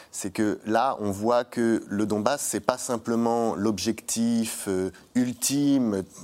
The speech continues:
tel que le désignent les Russes, mais c'est aussi le moment où ils arrivent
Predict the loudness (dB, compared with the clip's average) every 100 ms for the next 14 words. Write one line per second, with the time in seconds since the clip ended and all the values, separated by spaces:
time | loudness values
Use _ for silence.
0 | -6 -6 -2 -2 0 -2 -2 -2 -2 -2
1 | -2 -2 -4 -2 -2 0 0 0 0 0
2 | 2 2 2 2 2 0 0 0 0 -2